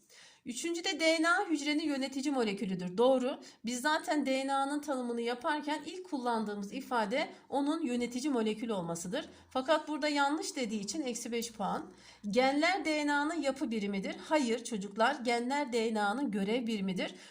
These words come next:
Fakat burada yanlış diyerek aslında artı yirmi beş puan kazanmış oldu. Yirmi beş, yirmi beş daha elli, eksi beş, eksi beş daha eksi on yapar. Toplamda arkadaşlar kırk puan alır. Altıncı soruya geldiğimizde yine bir D N A molekülündeki,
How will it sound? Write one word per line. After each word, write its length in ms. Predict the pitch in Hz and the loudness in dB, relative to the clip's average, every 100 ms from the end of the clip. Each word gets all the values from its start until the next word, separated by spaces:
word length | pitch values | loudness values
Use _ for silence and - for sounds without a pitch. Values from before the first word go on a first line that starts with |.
| - | -2
Fakat 400 | 294 370 - 262 | -2 0 -2 -2
burada 200 | 285 277 | 0 2
yanlış 480 | 254 254 285 - 254 | 4 2 2 -2 -2
diyerek 260 | 220 214 214 | 0 0 0
aslında 420 | 247 240 247 302 | -2 -2 0 0
artı 280 | 247 240 262 | 0 0 -2
yirmi 240 | 247 233 | -2 -2
beş 200 | 247 240 | -4 -4
puan 240 | 220 202 | -2 -2
kazanmış 540 | 196 202 190 180 175 185 | -2 -4 -2 -2 -4 -4
oldu. 380 | 175 180 339 - - - - | -4 -2 -4 -6 -20 -14 -4
Yirmi 360 | 220 302 320 | 0 0 0
beş, 260 | 330 370 302 | -2 -4 -2
yirmi 220 | 285 285 | 0 0
beş 240 | 294 285 | -2 -2
daha 200 | 226 214 | -2 -2
elli, 520 | 208 214 208 247 359 - - | 0 0 2 2 2 -4 -10
eksi 380 | - 285 - 285 | -4 -4 -4 -2
beş, 220 | 285 320 | -2 -2
eksi 320 | 269 - 277 | -4 -6 -6
beş 220 | 247 262 220 | -4 -4 -2
daha 140 | 208 | -2
eksi 320 | 208 208 - | -2 -6 -2
on 100 | 233 | 0
yapar. 480 | 277 285 285 302 320 - - - | 0 0 2 2 2 -2 -10 2
Toplamda 760 | 277 277 233 214 208 302 381 - | 2 4 4 4 6 6 6 0
arkadaşlar 720 | 226 220 220 196 185 294 320 | -2 0 0 -2 0 -2 -2
kırk 240 | 311 262 - | -4 -8 2
puan 260 | 214 185 | 4 4
alır. 280 | 170 139 - - - - - - | 2 -2 -10 -20 -20 -18 -10 4
Altıncı 460 | 254 285 285 339 | 6 6 2 -8
soruya 320 | 466 466 359 302 | 0 0 2 4
geldiğimizde 800 | 269 247 220 226 214 208 349 403 | 6 6 4 -2 -2 -2 -4 -4
yine 220 | 381 359 | -2 0
bir 180 | 320 294 | 0 2
D 200 | 269 277 | 4 6
N 80 | 277 | 4
A 140 | 302 | 2
molekülündeki, 920 | 302 233 220 226 208 196 196 269 359 | 2 2 0 -2 -2 -2 -2 -2 -4